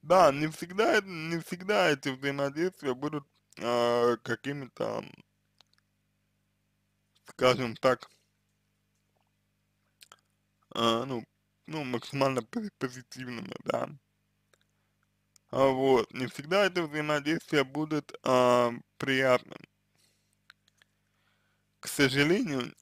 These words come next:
к сожалению, не всегда. Но,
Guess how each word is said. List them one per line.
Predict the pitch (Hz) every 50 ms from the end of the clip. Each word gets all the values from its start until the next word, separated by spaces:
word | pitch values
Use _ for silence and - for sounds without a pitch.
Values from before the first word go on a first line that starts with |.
| - 127 120
к | - -
сожалению, | - 139 131 127 135 135 135 135 135 131 123 - - - -
не | 120 127 127 131 139 143 135
всегда. | - - 139 127 127 123 123 - - - - _ _ _ _ _ _ _ _ _ _ _ _ _ _ _ _ _ _ _ _ _ _ _ _ _ _ _ _ _ _ _ _ _ _ _ _ _ _ _ _ _ _ -
Но, | 139 139 147 160 170 180 165 143 120 -